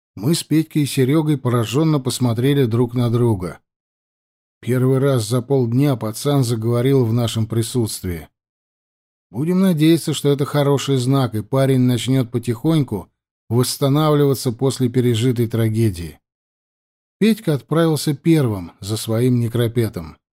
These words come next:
Спустя секунд пятнадцать появился и махнул рукой.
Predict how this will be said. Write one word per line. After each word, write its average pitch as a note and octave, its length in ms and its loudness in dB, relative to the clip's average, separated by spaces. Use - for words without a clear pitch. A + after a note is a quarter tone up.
Спустя - 540 -4
секунд C3 460 0
пятнадцать C3+ 580 -4
появился C#3 540 2
и C3 40 2
махнул C3 460 0
рукой. A#2 480 -2